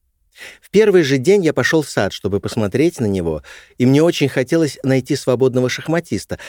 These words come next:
который согласился бы сыграть со мной. В этой безлюдности и уединённости было что-то, напоминавшее мне мою родину. И я долго бродил по дорожкам, где ковром шла зелёная трава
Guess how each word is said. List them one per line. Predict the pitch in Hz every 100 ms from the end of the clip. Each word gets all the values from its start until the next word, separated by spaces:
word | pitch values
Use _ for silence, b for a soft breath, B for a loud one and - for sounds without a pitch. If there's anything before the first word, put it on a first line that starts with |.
| B
который | - 117 110 110
согласился | 113 113 - 147 151
бы | 135
сыграть | 131 107 90 80
со | - 73
мной. | 73 71 _ _ _ _ _ _ B B -
В |
этой | 127 123
безлюдности | 117 117 104 131 110 104 - 98 -
и | 110 104 -
уединённости | 110 104 92 95 110 156 104 87 - - b b b
было | 123 113
что-то, | - 127 117
напоминавшее | 113 110 110 110 113 - - 101
мне | 101 104 101 80
мою | 107 104 110
родину. | 110 87 71 67 62 _ _ _ _ _ _ B B B
И | 120
я | 123
долго | 117 127 123
бродил | 113 120 110 117
по | 104
дорожкам, | 104 107 127 127 - 95 85 B B
где | 110 117
ковром | 120 117 110 139 131
шла | 123 113
зелёная | 101 110 113 107 101
трава | 95 101 120 139